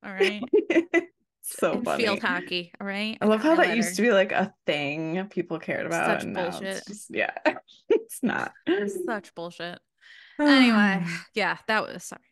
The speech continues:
Speaker 1: Okay, that's gross. No,
Speaker 2: Yeah.
Speaker 1: credit card debt is gross.
Speaker 2: Yeah. Yeah.
Speaker 1: That's blasphemy.
Speaker 2: I
Speaker 1: That
Speaker 2: hate credit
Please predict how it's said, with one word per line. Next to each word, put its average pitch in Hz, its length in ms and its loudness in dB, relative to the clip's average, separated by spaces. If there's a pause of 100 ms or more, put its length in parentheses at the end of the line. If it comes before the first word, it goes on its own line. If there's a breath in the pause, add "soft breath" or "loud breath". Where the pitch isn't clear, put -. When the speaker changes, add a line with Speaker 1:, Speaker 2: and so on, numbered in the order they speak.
(120)
Speaker 1:
Okay, 220 340 0
that's 254 220 0
gross. 143 500 -4 (160)
No, 220 300 -2 (220)
Speaker 2:
Yeah. 196 180 4
Speaker 1:
credit 240 180 0
card 294 220 2
debt 214 220 0
is 190 120 -4
gross. - 400 -8 (680)
Speaker 2:
Yeah. 160 240 2 (1200)
Yeah. 147 240 -2 (240)
Speaker 1:
That's 254 100 -8
blasphemy. 170 840 -6 (840)
Speaker 2:
I 226 60 2
Speaker 1:
That 262 80 2
Speaker 2:
hate 381 280 4
credit 381 140 2